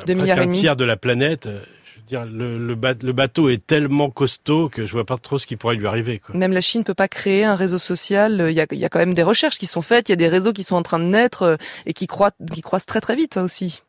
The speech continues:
Speaker 2: Le problème, c'est de la force de l'habitude. Il y a, il y a eu d'autres réseaux sociaux qui sont apparus, mais pourquoi est-ce que les gens restent sur Facebook ? Parce que leur cousine, elle y est, parce que leur oncle y est, parce que leurs collègues y sont. Il s-, il faut pas seulement créer un réseau social, il faut faire venir les gens dedans.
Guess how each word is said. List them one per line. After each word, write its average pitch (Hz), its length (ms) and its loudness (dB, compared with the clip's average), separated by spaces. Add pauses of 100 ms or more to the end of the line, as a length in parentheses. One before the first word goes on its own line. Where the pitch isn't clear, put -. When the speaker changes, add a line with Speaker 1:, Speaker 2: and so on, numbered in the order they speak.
(140)
Speaker 2:
Le 131 60 -8
problème, 208 220 0
c'est 151 140 -4
de 131 60 0
la 139 80 2
force 185 220 0
de 156 60 0
l'habitude. 139 520 0
Il 123 60 -4
y - 20 2
a, 135 40 0
il 135 60 -6
y 139 80 4
a - 20 6
eu 185 140 2
d'autres 165 320 2
réseaux 143 360 0
sociaux 156 340 -6
qui 143 120 -10
sont 131 380 -6
apparus, 131 340 2
mais 127 120 0
pourquoi 190 340 0
est-ce - 140 -2
que 151 80 -2
les 135 120 2
gens 156 160 2
restent 135 140 2
sur 135 140 -2
Facebook ? 131 340 -4
Parce 143 160 -2
que - 100 -4
leur 147 240 -2
cousine, 180 400 -4
elle 135 180 0
y 151 140 0
est, 185 160 -4 (300)
parce - 180 -4
que 147 100 -2
leur 139 300 0
oncle 180 340 2
y 147 120 2
est, 165 220 0
parce 127 180 -8
que - 80 -8
leurs 131 240 -2
collègues 151 360 2
y 143 60 -4
sont. 180 280 -2 (500)
Il 123 40 -6
s-, - 240 -8
il 123 100 -8
faut 143 260 0
pas 160 200 -4
seulement 147 320 0
créer 151 160 -2
un 135 80 0
réseau 131 180 -2
social, 165 320 -4
il 127 80 -6
faut - 160 -8
faire 135 180 0
venir 139 280 0
les 139 100 0
gens 156 160 -2
dedans. 139 300 -4